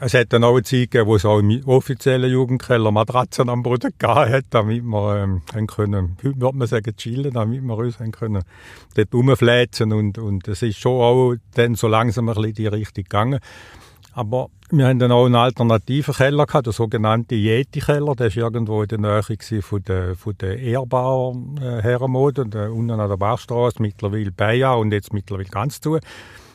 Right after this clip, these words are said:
Und dort hat es so eine alternative Szene gehabt. Und dort sind auch natürlich, äh, L S D eingeworfen worden und es ist auch Alkohol und es ist alles so ein bisschen versifft und schmuddelig und, aber mit wahnsinnig lauter,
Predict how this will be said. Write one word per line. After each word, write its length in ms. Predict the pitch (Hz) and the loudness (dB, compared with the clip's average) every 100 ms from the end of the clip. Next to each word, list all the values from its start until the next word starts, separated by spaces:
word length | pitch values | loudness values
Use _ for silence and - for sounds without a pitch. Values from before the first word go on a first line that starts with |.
| - - | -12 -4
Und 180 | 107 113 | 0 2
dort 220 | 107 - | 2 2
hat 240 | 104 - | -2 -2
es 100 | 107 | -6
so 80 | 110 | -2
eine 220 | 104 104 | 0 2
alternative 760 | 104 101 104 98 92 101 98 113 | 2 0 -2 -4 -4 -6 -6 -8
Szene 440 | - 104 101 104 | -6 -2 -2 -4
gehabt. 180 | - 95 | -2 -2
Und 140 | 90 | 0
dort 120 | 107 104 _ _ _ _ - | -2 -4 _ _ _ _ -12
sind 340 | - 123 117 | -4 -2 0
auch 200 | 107 107 | 0 0
natürlich, 640 | 107 98 - 101 98 95 - | 0 -2 -4 -4 -4 -6 -6
äh, 240 | 92 101 | -4 -2
L 100 | 107 | -2
S 180 | 123 - | -2 -4
D 320 | 120 120 120 120 _ - | -8 -6 -6 -10 _ -8
eingeworfen 640 | 110 113 - 110 117 - 110 | -4 -4 0 -2 -2 -4 -4
worden 380 | 110 113 110 101 | -2 -2 -4 -4
und 180 | 101 | -6
es 100 | 92 | -6
ist 180 | 92 92 | -8 -8
auch 300 | 98 95 95 | -6 -6 -4
Alkohol 640 | 95 117 - 110 113 117 | -2 -4 -2 -2 0 0
und 180 | 104 95 | -4 -6
es 80 | 92 | -8
ist 120 | 87 | -6
alles 240 | 95 98 95 | -6 -6 -6
so 140 | 98 | -6
ein 40 | |
bisschen 160 | 98 101 | -6 -6
versifft 480 | 107 98 120 139 - | -6 -6 -6 -6 -8
und 180 | 95 - | -10 -6
schmuddelig 460 | 113 127 123 120 | -4 -2 -4 -4
und, 200 | 98 87 - - - - - - - - | -6 -8 -10 -20 -20 -20 -20 -20 -20 -6
aber 260 | 117 98 107 | -2 2 2
mit 320 | 110 95 110 | 2 0 0
wahnsinnig 540 | 104 113 120 110 110 | 2 2 2 2 2
lauter, 360 | 113 123 - | 2 0 0